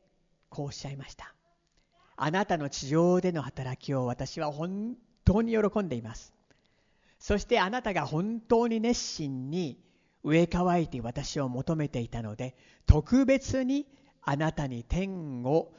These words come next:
天国を見せてあげるために、御使いに命じてあなたをここに呼び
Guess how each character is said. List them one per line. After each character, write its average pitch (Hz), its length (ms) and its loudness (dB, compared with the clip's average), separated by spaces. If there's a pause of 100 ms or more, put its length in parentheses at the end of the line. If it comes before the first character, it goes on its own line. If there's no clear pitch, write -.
(120)
天 226 400 4
国 143 300 0
を 120 40 0
見 147 120 -4
せ 151 160 0
て 127 140 -4
あ 110 80 -2
げ 120 120 -2
る 127 120 -4
た 131 100 -4
め 117 160 -4
に、 120 260 -4 (320)
御 135 120 -6
使 - 260 2
い 156 80 2
に 147 100 -2
命 147 360 2
じ - 160 -8
て 156 160 -2
あ 135 100 -2
な 135 140 -2
た 110 140 -6
を 143 100 -6
こ - 100 -14
こ 127 160 -8
に 165 240 -6 (260)
呼 113 220 -4
び 226 340 -2